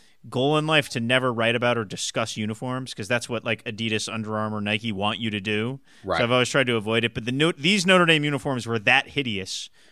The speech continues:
Speaker 1: where they merited mention.
Speaker 2: Okay, we will have to check
Speaker 1: And
Speaker 2: that
Speaker 1: I also
Speaker 2: out
Speaker 1: don't
Speaker 2: because
Speaker 1: like the Yankees 'cause I'm a Red Sox fan.
Speaker 2: Pete is an, it's such a, a, a, a fashion plate
Speaker 1: <laughs> Yeah.
Speaker 2: that,
Speaker 1: Yeah.
Speaker 2: that
Speaker 1: I get that
Speaker 2: I
Speaker 1: a,
Speaker 2: think
Speaker 1: I get that a lot.
Speaker 2: Yeah, he could get that. I mean, you, I,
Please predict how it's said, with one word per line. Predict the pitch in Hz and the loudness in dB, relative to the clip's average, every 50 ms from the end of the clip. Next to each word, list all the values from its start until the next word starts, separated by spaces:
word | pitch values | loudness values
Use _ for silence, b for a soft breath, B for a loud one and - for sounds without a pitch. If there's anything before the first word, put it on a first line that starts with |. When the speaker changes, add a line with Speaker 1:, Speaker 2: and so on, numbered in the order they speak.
| b b | b b
Speaker 1:
where | - 120 | -6 -4
they | 107 107 | -2 -2
merited | 104 104 101 101 98 92 92 87 | 0 0 0 0 0 -2 -4 -8
mention. | 92 90 87 - - - 104 - _ - | -10 -14 -14 -14 -18 -20 -20 -20 _ -12
Speaker 2:
Okay, | - 113 113 101 85 | -8 -2 0 0 0
we | 87 98 104 | 2 2 2
will | 110 113 | 2 4
have | 110 104 87 | 2 2 0
to | 120 | -4
check | - - 120 104 - | -6 -2 -2 -2 0
Speaker 1:
And | - - | 4 6
Speaker 2:
that | 170 | 6
Speaker 1:
I | 202 | 6
also | 220 208 208 | 6 6 6
Speaker 2:
out | 190 | 6
Speaker 1:
don't | 180 180 | 6 8
Speaker 2:
because | 170 | 6
Speaker 1:
like | 165 160 - | 6 4 4
the | - 123 | 2 -2
Yankees | 107 101 98 95 - 107 98 | 0 0 0 -2 -4 -8 -10
'cause | - - 101 | -8 -10 -8
I'm | 98 95 | -8 -8
a | 92 | -8
Red | 92 92 90 - | -8 -10 -10 -12
Sox | - - - - | -14 -18 -18 -20
fan. | - 120 113 - _ _ - | -20 -20 -20 -20 _ _ -8
Speaker 2:
Pete | - - 143 135 131 | -2 0 2 2 2
is | 123 107 98 | 2 2 2
an, | 104 98 92 95 95 - | 0 0 0 -2 -4 -6
it's | 104 113 104 90 104 - | -8 -10 -8 -8 -8 -2
such | - 104 101 - - | -2 -2 0 0 0
a, | 113 101 95 - 71 95 | 0 0 0 -2 -2 -2
a, | 92 90 78 71 90 87 80 _ _ - | -2 -2 -2 -4 -6 -6 -8 _ _ -8
a, | 104 | -6
a | 95 92 - 90 85 | -6 -6 -6 -8 -8
fashion | 82 - - - 123 113 123 120 - - 113 90 | -8 -8 -4 0 2 2 2 2 0 -2 -6 -6
plate | - - 87 78 76 - _ _ _ _ _ _ | -4 -6 -6 -6 -8 -10 _ _ _ _ _ _
Speaker 1:
<laughs> | _ _ - - - | _ _ -14 -8 0
Yeah. | - 196 175 190 180 160 123 90 90 92 | 4 6 6 8 8 6 6 4 0 2
Speaker 2:
that, | 110 104 101 - - - | 2 2 2 0 -4 -12
Speaker 1:
Yeah. | 127 107 98 92 - _ _ _ _ _ _ _ - B B B B B | -12 -12 -12 -12 -14 _ _ _ _ _ _ _ -20 B B B B B
Speaker 2:
that | 101 101 | 0 2
Speaker 1:
I | 101 | 4
get | 151 151 | 4 4
that | 151 135 117 | 6 6 6
Speaker 2:
I | 113 | 6
Speaker 1:
a, | |
Speaker 2:
think | 117 123 123 | 4 4 2
Speaker 1:
I | 120 | 0
get | 110 139 131 | 0 0 0
that | - 139 117 | 2 2 4
a | 110 104 | 4 4
lot. | 101 101 98 95 | 2 4 4 4
Speaker 2:
Yeah, | - | 2
he | 165 | 0
could | 190 - 254 254 | -2 -4 -4 0
get | 226 240 233 240 | 0 0 2 2
that. | 226 117 90 85 | 2 2 4 2
I | 98 | 2
mean, | 104 117 113 113 113 | 2 2 2 2 4
you, | 117 135 143 - - - | 4 2 2 0 0 0
I, | 107 127 | 0 0